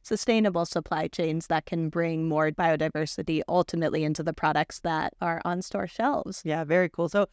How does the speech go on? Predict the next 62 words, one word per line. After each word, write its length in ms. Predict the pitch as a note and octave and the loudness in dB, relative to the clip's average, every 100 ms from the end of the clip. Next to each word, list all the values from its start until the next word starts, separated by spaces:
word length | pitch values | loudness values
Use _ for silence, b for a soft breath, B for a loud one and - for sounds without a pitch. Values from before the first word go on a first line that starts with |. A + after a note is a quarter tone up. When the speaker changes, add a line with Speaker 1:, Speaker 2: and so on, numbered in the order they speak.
| b | b
Speaker 2:
I 100 | G#3+ | 4
will 240 | G#3 A#3+ C4+ | 6 6 4
say, 240 | - A#3+ | 2 0
'cause 160 | G3 F#3+ | 0 -2
I 60 | |
forgot 260 | F3 E3+ F3 | 0 0 0
to 80 | F3+ | 0
mention 280 | F3 D#3 F3+ | -2 0 -4
this 120 | - | -2
before, 400 | E3 - D#3+ D3+ _ _ _ _ - | -6 -2 -2 -4 _ _ _ _ -4
we 240 | G3+ A3+ | 2 4
also 340 | G3+ A#3+ B3 | 6 4 4
have 120 | D4+ C#4 | 2 2
a 80 | - | -2
ton 340 | - - C4 E4 | -8 0 2 4
of 160 | C#4+ | 2
products 540 | - G#3 G#3+ D#3+ - - | 0 4 6 4 0 -4
that 100 | E3 | -2
we've 220 | D#3+ - | -2 -4
picked 320 | F3 E3 E3+ | -4 -2 0
out 180 | D#3+ - | 0 -2
to 140 | D#3 | -6
support 500 | - D3+ - F3+ F3 | -4 -8 0 2 2
these 300 | E3 D3 - | -2 -4 -6
trends. 440 | - D#3 C3 - - | -6 -4 -4 -8 -6
So 440 | - F3 F3 E3 _ _ - | 0 2 2 -2 _ _ 0
we'll 140 | G3 | 2
mention 360 | G3 G#3 C#4+ A#3+ | 4 2 2 0
some 160 | A#3 | 2
of 80 | G#3 | 4
those 180 | F#3+ F3 | 2 2
here 220 | - F3 | 0 0
on 80 | E3 | 0
the 80 | E3 | -2
podcast, 580 | - G#3 - G#3 G3+ - | 0 0 2 0 0 0
but 160 | F3+ E3+ | 0 2
make 180 | G3 A#3+ | 2 0
sure 140 | E4 | 0
to 80 | D#4 | 2
go 140 | C#4+ | 2
to 80 | A#3 | 2
new 180 | F#3 F3+ | 0 2
hope 160 | F#3 - | 0 2
dot 180 | D#3+ | 0
com 320 | - D#3+ E3 E3+ | 2 0 2 0
and 140 | D#3+ | -2
check 220 | - D#3+ | -4 -2
out 100 | D#3+ | -2
this 160 | D#3 - | -4 -2
article, 480 | D#3 D#3 - F#3+ F3+ | 0 0 2 2 2
because 480 | E3+ - D#3+ D#3 - _ _ - | -2 0 0 0 -4 _ _ -12
I 40 | E3+ | -2
think 160 | A3+ | 0
we 80 | A3+ | 4
have 120 | F#3+ | 4
over 240 | D3+ D#3 D3+ | 4 2 0
forty 340 | - D#3+ D#3 | 2 2 2
products 520 | - D3 C#3+ C3+ - | 0 -2 -2 -4 -6
listed 240 | C#3+ - C#3 | -12 -8 -6
in 60 | |
the 120 | C#3 C3 | -2 -2
article. 460 | C#3+ C3+ C#3+ C#3 | -2 -4 -4 -6